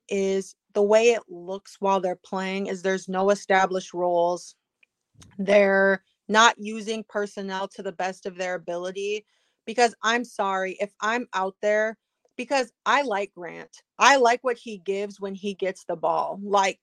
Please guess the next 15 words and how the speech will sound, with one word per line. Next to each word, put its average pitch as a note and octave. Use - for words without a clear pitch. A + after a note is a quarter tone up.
that's C4
a F#3
big G#3
body, E3+
like, F3+
down F#3
there. F3
He's G#3+
not G3+
a G#3
black G3+
hole. F#3+
I G3+
like G3+
him. E3